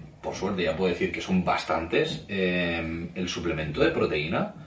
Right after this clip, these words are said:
yo no lo recomiendo a todos, pero casi todos sí, porque es un recurso muy fácil para llegar. Y en este sentido, ey, aquí estamos, entre otras cosas, para hacerte la vida más fácil.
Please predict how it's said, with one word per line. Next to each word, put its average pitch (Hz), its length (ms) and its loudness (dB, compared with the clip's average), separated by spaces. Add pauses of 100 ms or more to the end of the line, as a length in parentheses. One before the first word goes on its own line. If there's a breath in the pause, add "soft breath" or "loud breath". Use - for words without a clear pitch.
(280 loud breath)
yo 87 100 2
no 131 100 4
lo 175 80 10
recomiendo 90 400 2
a 87 100 2
todos, - 400 2
pero 87 340 4
casi 92 580 2
todos 113 520 4
sí, - 320 -2
porque 101 200 -2
es - 80 0
un 175 100 4
recurso - 340 2
muy 117 260 4
fácil - 340 0
para - 200 2
llegar. - 500 2 (400 loud breath)
Y 123 220 6
en 104 80 6
este 107 200 0
sentido, 151 680 2
ey, 117 440 2
aquí - 280 -4
estamos, 127 480 0
entre 92 220 0
otras 113 220 0
cosas, 107 240 -2
para - 180 6
hacerte - 300 0
la 95 120 2
vida 120 160 4
más 104 220 2
fácil. 117 420 2